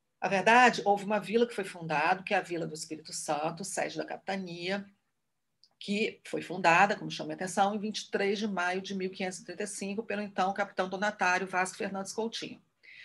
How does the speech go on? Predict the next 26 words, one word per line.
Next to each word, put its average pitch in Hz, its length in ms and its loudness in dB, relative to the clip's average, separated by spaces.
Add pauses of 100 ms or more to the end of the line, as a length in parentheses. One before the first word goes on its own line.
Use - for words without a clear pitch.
(200)
A - 80 2
historiografia 226 840 4
consolidou 185 600 -4
a 175 60 0
data 180 420 2
da 170 120 -4
fundação 165 480 -6
da 160 100 0
Vila 208 400 -2
de 170 140 -12
Nossa 160 260 -4
Senhora 156 420 -4
da 151 100 -2
Vitória, 165 680 2 (640)
na 165 120 -2
verdade, 165 380 0
uma 233 200 4
povoação 175 760 2
que 175 120 -8
depois 202 480 2
veio 165 160 -4
a - 20 -6
ser 165 140 -6
a 151 40 -4
segunda 160 360 -6
vila, 175 440 -2